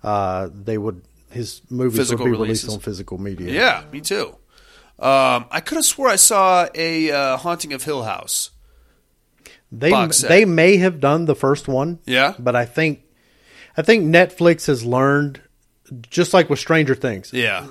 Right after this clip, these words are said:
Speaker 1: Season one, season two was released, uh, on Blu-ray and, uh, four K.
Speaker 2: Yeah.
Speaker 1: Um, there's not been anything after that because I think Netflix realized,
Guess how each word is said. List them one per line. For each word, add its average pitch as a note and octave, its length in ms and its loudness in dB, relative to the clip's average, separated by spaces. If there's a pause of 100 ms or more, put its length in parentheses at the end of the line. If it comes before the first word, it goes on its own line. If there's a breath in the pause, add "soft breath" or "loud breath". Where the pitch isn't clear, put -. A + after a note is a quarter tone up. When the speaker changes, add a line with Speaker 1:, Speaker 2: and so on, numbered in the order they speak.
Speaker 1:
Season D3+ 540 -2
one, D#3 200 2
season C#3+ 340 -2
two E3 320 4
was A#2+ 260 -4
released, B2 560 -4
uh, G2+ 460 0
on A2 400 -8
Blu-ray A#2 600 -2
and, F2+ 280 -12
uh, F#2+ 220 -12
four A2+ 200 -10
K. B2 300 -10 (100)
Speaker 2:
Yeah. C3+ 200 -4 (220 soft breath)
Speaker 1:
Um, A#2 540 -4 (300)
there's C3+ 400 0
not D3+ 340 -2
been D3 260 4
anything E3+ 560 4
after B2+ 280 0
that E2+ 300 -10 (380 soft breath)
because D3 260 -2
I D3 80 2
think G3 400 0
Netflix D#3+ 720 0
realized, C3 720 2